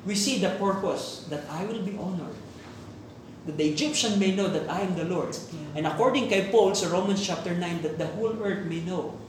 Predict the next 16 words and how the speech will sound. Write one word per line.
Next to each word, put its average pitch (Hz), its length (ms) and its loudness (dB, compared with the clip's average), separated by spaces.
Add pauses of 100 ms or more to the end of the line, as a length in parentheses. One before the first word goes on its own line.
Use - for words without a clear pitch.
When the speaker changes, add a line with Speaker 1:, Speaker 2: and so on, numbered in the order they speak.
(440)
Speaker 1:
who 196 160 2
is - 400 -4 (400)
God 190 240 4 (160)
Almighty. 143 560 -6 (880)
And 196 80 4
in 208 240 2
fact, 254 160 8
that's 196 160 0
what 202 320 0
happened. 233 400 -4
Until 233 400 0
now, 254 400 2
we 240 160 -2
have 190 160 2
the 202 160 6
record 226 560 4